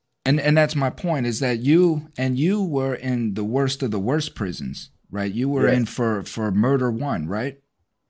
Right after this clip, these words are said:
Speaker 2: Yep.
Speaker 1: So, so you were in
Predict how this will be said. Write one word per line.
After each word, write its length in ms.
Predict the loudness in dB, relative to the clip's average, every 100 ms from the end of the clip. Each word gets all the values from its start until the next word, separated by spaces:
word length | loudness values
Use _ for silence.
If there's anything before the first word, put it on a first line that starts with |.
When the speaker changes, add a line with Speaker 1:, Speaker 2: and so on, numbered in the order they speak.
| -14
Speaker 2:
Yep. 400 | -2 0 0 -4 _ _ _ _ -10
Speaker 1:
So, 400 | -2 0 0 0
so 500 | -2 0 2 0 -4 -6
you 240 | 2 4
were 220 | 4 4 2
in 520 | 2 2 0 -2